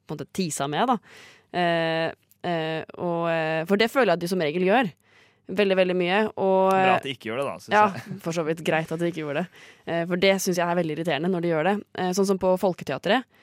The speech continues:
Speaker 1: Eh, de skal jo, nå holder jo de på med Phantom of the Opera, men, eh, forestillingen som kommer etter Phantom of the Opera er Sound of Music.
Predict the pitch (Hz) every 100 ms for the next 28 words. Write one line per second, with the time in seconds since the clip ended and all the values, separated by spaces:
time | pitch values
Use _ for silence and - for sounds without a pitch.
0 | - _ _ - 175 180 180 180 - 180
1 | 208 - 190 185 190 190 202 214 180 180
2 | 170 165 170 160 160 160 160 160 165 170
3 | 175 160 160 - 156 175 196 - _ _
4 | _ - 185 180 - _ _ _ _ _
5 | - - 220 185 175 170 175 185 202 208
6 | 214 - 180 175 170 165 185 170 180 214
7 | 220 185 180 180 - 175 170 175 165 156
8 | 240 277